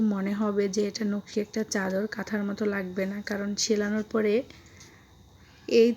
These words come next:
চাদরগুলো, কাঁথাগুলো আর কি এতটা সুন্দর লাগে। চাইলে সেম ডিজাইনের যদি বালিশের কভার সেলাই করেন, তাহলে কিন্তু নকশি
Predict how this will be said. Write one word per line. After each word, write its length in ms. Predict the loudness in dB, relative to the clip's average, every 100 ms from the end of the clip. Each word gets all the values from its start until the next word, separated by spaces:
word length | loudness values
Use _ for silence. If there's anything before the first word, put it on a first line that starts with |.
| 2
চাদরগুলো, 540 | 2 4 4 6 4 2
কাঁথাগুলো 460 | 0 2 4 6 4 2
আর 80 | -2 -8
কি 140 | -6 -6 -4
এতটা 300 | -4 -2 0 0
সুন্দর 320 | 0 0 2 0 0
লাগে। 280 | -2 -4 -6 -8 -14 -20 -20 -20 -20 -20 -8
চাইলে 280 | 0 4 6
সেম 280 | 6 8 8 6
ডিজাইনের 400 | 4 4 2 2 2
যদি 140 | 2 2 2
বালিশের 360 | 0 0 0 0
কভার 220 | 0 0
সেলাই 340 | 2 2 2 2
করেন, 240 | -2 -2 -2 -2
তাহলে 260 | 0 2 0
কিন্তু 400 | 0 -2 0 2 2 0 -10 -20 -20 -20 -20 -20 -4 -2 -2 -6 -20 -20 -20 -20 -20 -20 -20 -20 -20 -20 -20 -20 -20 -20 -20 -20 -20 -20 -20 -20 -20 -20 -20 -20 -20 -20 _ _ _ _ -20 -6
নকশি 460 | 2 4 4 2 2